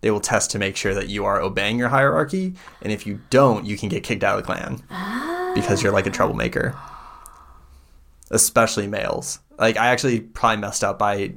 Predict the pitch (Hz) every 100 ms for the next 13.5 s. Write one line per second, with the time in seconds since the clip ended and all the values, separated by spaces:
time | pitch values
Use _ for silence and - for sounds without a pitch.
0 | - - 120 101 95 107 104 101 - 104
1 | 113 58 - - 57 58 - - - 208
2 | 160 107 107 113 117 107 95 - 107 -
3 | - 98 117 110 104 104 101 104 104 110
4 | 117 113 - 60 - - 57 - - 58
5 | 58 58 - - - - 123 - - -
6 | - - - - _ - - - 208 -
7 | - 185 196 202 - 110 98 92 92 -
8 | - - - - - - - - 113 -
9 | - - 107 - - - 196 170 - -
10 | - - - - - - - - - -
11 | - - 226 165 262 466 - 294 233 185
12 | 180 185 170 165 - 180 - 127 170 170
13 | 143 185 - - -